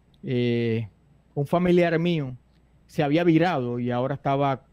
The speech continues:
colaborando con, con las autoridades. Este familiar sabía que ese día llegaba este cargamento. Y yo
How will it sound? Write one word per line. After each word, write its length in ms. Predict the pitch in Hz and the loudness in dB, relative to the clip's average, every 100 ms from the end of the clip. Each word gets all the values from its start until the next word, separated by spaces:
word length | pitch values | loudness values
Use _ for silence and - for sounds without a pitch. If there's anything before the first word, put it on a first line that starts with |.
| _ - | _ -6
colaborando 640 | 131 123 120 127 127 123 | -2 -2 -2 -4 -6 -6
con, 320 | 127 123 117 | -4 -6 -6
con 180 | 123 120 | -6 -6
las 80 | 113 | -6
autoridades. 720 | 113 127 160 196 139 107 104 _ _ _ _ _ _ _ _ _ | -6 -6 -4 -2 -2 -4 -8 _ _ _ _ _ _ _ _ _
Este 240 | 185 202 214 | -4 0 0
familiar 540 | 226 208 208 220 208 | 2 2 2 2 0
sabía 580 | - 160 175 220 165 123 - _ | -2 0 2 2 -2 -4 -12 _
que 140 | - 170 | -2 -2
ese 220 | - 175 | 0 -2
día 440 | 214 196 131 135 - _ _ | 0 0 0 -2 -10 _ _
llegaba 340 | 139 139 139 147 | -2 0 2 -2
este 180 | 143 127 | -2 -4
cargamento. 640 | 131 127 156 175 131 170 - _ _ _ _ _ _ _ _ _ | -4 -4 -4 -4 -6 -12 -20 _ _ _ _ _ _ _ _ _
Y 240 | 208 202 160 | 0 0 2
yo 440 | 208 220 180 | 4 4 4